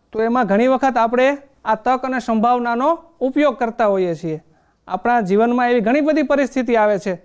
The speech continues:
કે જેમાં આ તક અને સંભાવના વણાયેલા છે. જેમ કે આપણે ઘેરથી નીકળીએ અને ચોમાસાની ઋતુ છે તો આપણને મનમાં થાય કે આજે વરસાદ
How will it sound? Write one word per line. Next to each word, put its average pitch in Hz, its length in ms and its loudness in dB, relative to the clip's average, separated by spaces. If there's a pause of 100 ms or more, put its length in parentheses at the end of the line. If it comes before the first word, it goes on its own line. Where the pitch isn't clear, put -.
(440)
કે 208 180 -2
જેમાં 240 320 2
આ 233 160 0
તક 240 240 -2
અને 233 100 -8
સંભાવના 226 520 -2 (340)
વણાયેલા 233 480 0
છે. 165 160 -12 (640)
જેમ 190 160 -6
કે 214 60 0
આપણે 226 280 0
ઘેરથી 196 260 0
નીકળીએ 240 440 0 (300)
અને 185 160 -12
ચોમાસાની 226 580 -2
ઋતુ 294 240 0
છે 226 140 0 (640)
તો 170 80 -4
આપણને 220 300 -2
મનમાં 233 360 0
થાય 254 200 -2
કે 196 80 -6
આજે 190 300 -2
વરસાદ 240 340 -2